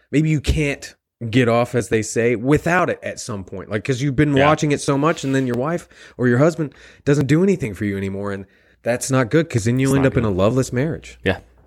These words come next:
Speaker 1: And then you have these toxic, uh,
Speaker 2: Guard
Speaker 1: cycles.
Speaker 2: your heart, man. You gotta guard your heart.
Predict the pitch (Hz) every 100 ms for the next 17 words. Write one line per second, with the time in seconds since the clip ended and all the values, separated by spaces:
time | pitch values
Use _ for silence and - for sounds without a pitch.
0 | _ - 107 110 113 113 110 104 107 -
1 | 110 117 - 120 - - - 117 117 113
2 | - 104 113 117 131 131 - 110 117 110
3 | - 117 101 123 127 120 180 175 160 -